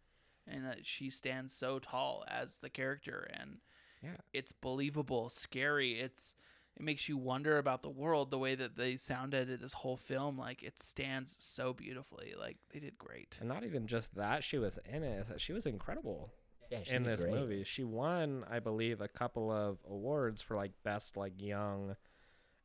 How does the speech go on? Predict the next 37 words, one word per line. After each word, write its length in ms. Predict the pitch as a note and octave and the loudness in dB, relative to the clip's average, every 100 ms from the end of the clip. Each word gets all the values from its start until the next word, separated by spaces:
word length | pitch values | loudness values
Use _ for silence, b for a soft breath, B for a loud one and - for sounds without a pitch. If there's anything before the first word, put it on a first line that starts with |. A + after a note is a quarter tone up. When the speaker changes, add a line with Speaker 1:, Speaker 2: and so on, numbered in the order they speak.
| - | 2
Speaker 2:
actor, 500 | G#2 - - G2 F#2+ | 2 2 0 2 2
actress, 760 | F#2 - - F2+ F2+ - - - - - | 0 -4 -4 -2 -2 -6 -12 -14 -20 -14
like, 420 | - F2 E2 - - _ - - - - - | -10 -10 -10 -16 -20 _ -20 -20 -20 -12 -4
in 100 | G2+ | -2
a 60 | F#2+ | -2
film. 340 | - C3 G#2 | -2 0 0
I 80 | G#2 | 0
believe 480 | G#2+ A2 G#2+ G2+ - | 2 4 4 2 0
there's, 280 | G#2+ G2+ F#2+ | 2 2 0
like, 160 | G2 F2+ | -4 -2
a, 220 | F#2 F2 - _ - | -4 -6 -12 _ -20
it's 140 | - | -12
either 180 | G#2+ G2+ | -8 -8
a 60 | F2+ | -6
Golden 280 | C3+ C3+ | -4 -4
Globe 400 | A#2+ A#2 A#2 A#2 | 0 2 4 2
or 100 | G2+ | 0
something 340 | G#2 A#2 A2 G#2+ | 0 0 0 0
else 240 | A2 - | 0 0
that 160 | G2+ G2 | -2 0
has 260 | G2+ G2 | 0 0
an 100 | G#2 | -2
award 300 | G2+ F#2+ A#2 | -2 2 2
that's 220 | F#2+ F2 F#2+ | 2 -4 -4
like 200 | F#2+ - | -6 0
that, 220 | B2+ F#2 | 0 0
and 160 | F#2+ | -6
she 140 | - G#2 - | -10 -12 -6
won 340 | A2+ G#2+ F#2 b b b b b b _ - | -4 -4 -6 b b b b b b _ -4
for 260 | G#2+ F#2+ F#2 | 2 2 4
that 220 | G2+ F2 | 2 0
year, 460 | G2 A2 F#2+ F2 G2+ - G#2+ | 2 2 2 -4 -12 -12 -4
and 140 | G2+ | -4
I 100 | F#2 | -2
thought 260 | - E2+ - | -4 -8 -8
it 80 | |
was 100 | - | -14